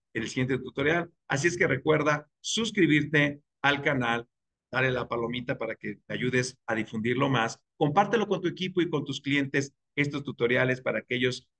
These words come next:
conozcan perfectamente todo. A tus nuevos distribuidores, aquí tienes paso a paso cómo llevarlos. Así es que sin más, te mando un fuerte saludo.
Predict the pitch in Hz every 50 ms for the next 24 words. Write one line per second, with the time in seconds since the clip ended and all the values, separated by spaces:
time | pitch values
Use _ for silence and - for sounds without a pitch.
0 | _ - 123 123 131 131 - 147 135 - - 110 104 - - 127 - - 127 120
1 | 123 123 120 131 131 - 131 139 135 135 123 - _ _ _ _ _ 139 143 143
2 | - - 143 131 143 156 165 180 185 190 175 151 135 127 - 131 131 131 143 156
3 | 151 151 151 151 - _ _ _ - 127 131 151 143 147 160 151 151 143 135 -
4 | - - 185 190 196 196 196 196 196 196 190 180 190 - 135 117 110 104 - 113
5 | 117 - - - 117 113 110 104 98 - _ - - - _ - - - _ _
6 | _ _ - 143 139 185 190 185 - - 151 139 139 160 160 170 165 - 160 135
7 | 139 135 135 131 131 135 131 131 - 135 135 135 - - - - 117 123 139 147
8 | 147 151 156 151 -